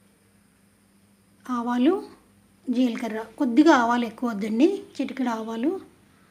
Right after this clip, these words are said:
ఒక పావు స్పూన్ జీలకర్ర వేయండి. వేసుకుని బాగా వేగిన తర్వాత ఈ లోపు చూసారు పప్పులో రెండు పచ్చిమిరపకాయలు, దీనికి సరిపడా సాల్ట్ కూడా వేసేసుకుని మొత్తగా పేస్ట్ చేసేసుకోండి.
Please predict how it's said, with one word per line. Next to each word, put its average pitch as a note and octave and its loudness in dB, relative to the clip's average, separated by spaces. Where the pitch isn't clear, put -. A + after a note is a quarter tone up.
ఒక D4 -4
పావు C4 2
స్పూన్ C4+ 2
జీలకర్ర A#3 -6
వేయండి. G#3+ -2
వేసుకుని A#3+ -6
బాగా B3 -4
వేగిన A#3 -2
తర్వాత G#3+ -10
ఈ C#4+ 0
లోపు B3+ 0
చూసారు C4 0
పప్పులో C4 0
రెండు C#4 4
పచ్చిమిరపకాయలు, B3+ -2
దీనికి D4+ 10
సరిపడా D4+ 4
సాల్ట్ C4+ 2
కూడా C#4 2
వేసేసుకుని B3+ 4
మొత్తగా D4 4
పేస్ట్ C4+ 0
చేసేసుకోండి. A3 -8